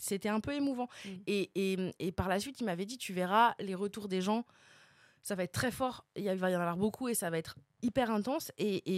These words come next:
Speaker 1: et, et au tout début, comme il était là tout le temps, en fait, les gens, euh, venaient beaucoup lui, euh, lui parler à lui. En fait, moi,
Speaker 2: Mm.
Speaker 1: finalement, les gens m'en parlaient pas. Puis il y a un moment où lui, bah, il est beaucoup moins venu parce que, bah, le spectacle, il a commencé à se roder, je l'ai quand même joué beaucoup.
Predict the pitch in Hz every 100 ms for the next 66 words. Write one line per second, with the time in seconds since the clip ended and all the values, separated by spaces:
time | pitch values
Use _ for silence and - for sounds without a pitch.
0 | 185 175 - 190 202 269 226 226 - 262
1 | 226 190 190 247 - 247 277 320 - 196
2 | 233 202 185 185 208 247 - - _ _
3 | - 180 170 160 165 208 214 202 233 302
4 | 311 254 - 170 185 180 - 50 - 65
5 | 69 - - - 202 196 220 220 220 294
6 | 262 220 220 233 190 220 214 254 220 226
7 | 226 202 202 196 180 202 196 208 240 254
8 | 202 226 190 160 170 170 - 180 190 240
9 | 214 - 151 156 - 160 185 165 151 147
10 | 147 151 - 190 240 185 170 165 160 170
11 | 175 -